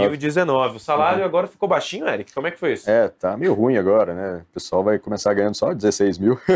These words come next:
Speaker 2: <laughs>
Speaker 1: Fora benefícios.
Speaker 2: É, fora benefícios. É, mas, enfim,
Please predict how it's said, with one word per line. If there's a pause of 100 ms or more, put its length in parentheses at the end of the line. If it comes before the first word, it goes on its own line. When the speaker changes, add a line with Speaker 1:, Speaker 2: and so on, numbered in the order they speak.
(260)
Speaker 2:
<laughs>
Speaker 1:
Fora
benefícios.
Speaker 2:
É,
fora
benefícios. (240)
É,
mas,
enfim,